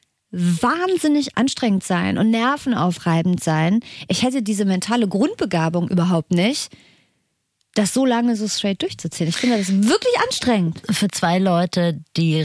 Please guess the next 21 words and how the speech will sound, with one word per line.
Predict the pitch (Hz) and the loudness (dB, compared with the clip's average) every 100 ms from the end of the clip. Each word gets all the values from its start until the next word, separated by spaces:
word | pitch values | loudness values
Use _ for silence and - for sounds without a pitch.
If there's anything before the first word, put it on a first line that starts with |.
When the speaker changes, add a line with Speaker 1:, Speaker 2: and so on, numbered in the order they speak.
| 147 | -2
Speaker 2:
äh, | 143 147 | 0 0
regelmäßig | 135 165 175 156 131 - 135 | 0 0 2 2 0 -2 -2
ihre | 151 135 - | 0 0 2
N-D-R-Mitarbeiterkarte | 147 143 127 135 180 196 139 120 120 117 - 123 - | 2 2 2 2 2 0 0 -2 -2 -2 0 0 0
verlieren, | 123 131 120 135 123 107 185 | 0 0 2 2 2 0 0
Speaker 1:
Ja. | 175 147 240 156 | 0 -2 -4 -2
Speaker 2:
würde | 160 | 0
ich | 160 | 0
sagen, | 143 135 | 0 0
ist | 143 131 | -2 -4
Spuren | - 180 220 | -2 0 0
verwischen | 185 135 120 123 127 131 - | 0 -4 -2 -2 0 0 -2
sowieso | - 143 147 151 | -2 0 2 2
mal | |
eine | 135 131 | 2 0
schlechte | - 143 - 135 | 0 -2 -2 -2
Idee | 131 143 | 0 0
oder | 135 135 | 0 0
sagen | 135 147 | 2 2
wir | |
mal | 117 | 0